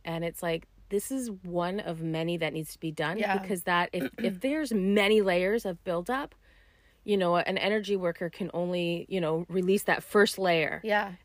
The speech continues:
Speaker 1: And it, it, it takes time, right?
Speaker 2: Yeah.
Speaker 1: I know you've come across this.
Speaker 2: Yeah, that's a great point because I did a healing for somebody the other day who did, like, energy work and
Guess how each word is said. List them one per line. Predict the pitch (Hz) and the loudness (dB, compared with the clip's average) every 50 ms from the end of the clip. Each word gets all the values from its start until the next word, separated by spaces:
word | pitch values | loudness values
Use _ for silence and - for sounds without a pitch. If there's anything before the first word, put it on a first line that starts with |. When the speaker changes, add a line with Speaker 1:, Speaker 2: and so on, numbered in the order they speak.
| _ - | _ -4
Speaker 1:
And | 180 180 | -2 -2
it, | 180 - - - - | -2 -2 -4 -8 -6
it, | 175 156 143 - | -4 -4 -4 -4
it | - 185 180 170 | -4 -6 -6 -4
takes | - - 196 175 - - | -2 -2 -2 -2 -4 -6
time, | - 220 214 214 165 117 113 104 | -4 -2 -2 0 -2 -2 -6 -6
right? | - 175 | 0 2
Speaker 2:
Yeah. | 214 214 190 | 4 4 4
Speaker 1:
I | 196 | 4
know | 185 185 190 | 2 0 0
you've | 196 185 180 180 | 0 0 -2 -4
come | - - 185 | -4 -4 -4
across | 170 156 - - 147 - - - - | -4 -4 -2 -2 -2 -2 -4 -6 -4
this. | - 135 135 - - | -4 -4 -4 -4 -2
Speaker 2:
Yeah, | 254 277 285 277 | 2 4 4 6
that's | 240 240 247 - | 6 4 2 2
a | - 262 | 0 -2
great | 208 226 208 - - | -2 -4 -4 -6 -6
point | - - 226 214 - | -6 -4 -4 -4 -6
because | 156 208 - 240 220 202 - - - - | -8 -8 -6 -4 -4 -4 -6 -10 -6 4
I | - 226 | 4 4
did | 240 220 254 240 | 6 6 2 0
a | 233 | 0
healing | - - 208 202 208 214 | -4 -4 -6 -6 -6 -6
for | - 220 214 | -6 -6 -6
somebody | 214 - 220 208 202 196 196 | -4 -4 -6 -4 -4 -4 -4
the | 180 185 180 | -4 -4 -4
other | 175 185 175 | -4 -4 -6
day | 175 185 190 185 180 180 - | -4 -4 -2 -2 -4 -4 -8
who | 185 175 | -10 -8
did, | 180 185 202 196 175 - | -6 -2 -2 -2 -2 -2
like, | 196 185 160 - - _ - | -4 -4 -4 -6 -12 _ -4
energy | 202 220 233 226 214 196 214 | -2 -2 0 -2 -2 -4 -6
work | 208 180 180 170 180 185 - - - - | -6 -4 -4 -4 -4 -6 -8 -12 -8 -4
and | 190 196 185 175 165 170 165 165 160 151 | -2 -2 -2 -2 -4 -6 -8 -8 -10 -12